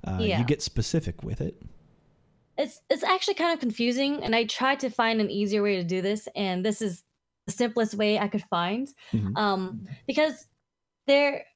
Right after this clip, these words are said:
Speaker 2: there's two different pots. There's a pot for the visas, and if you donate to that, uh, that just allows me to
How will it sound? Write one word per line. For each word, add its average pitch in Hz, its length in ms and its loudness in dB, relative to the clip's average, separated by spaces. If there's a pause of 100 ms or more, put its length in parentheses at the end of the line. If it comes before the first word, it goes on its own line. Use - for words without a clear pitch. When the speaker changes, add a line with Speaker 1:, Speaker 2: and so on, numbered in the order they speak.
Speaker 2:
there's 285 400 2
two - 180 -2
different 254 280 -2
pots. - 500 -4
There's 214 400 2 (200)
a 214 80 -2
pot 254 480 0
for 233 160 0
the 202 80 2
visas, 202 540 -2 (440)
and 233 120 0
if 220 140 0
you 233 120 -2
donate 226 300 2
to 220 140 0
that, 202 300 2 (340)
uh, 196 180 2
that 214 240 2
just 220 160 -2
allows 202 400 4
me 202 180 2
to 180 640 0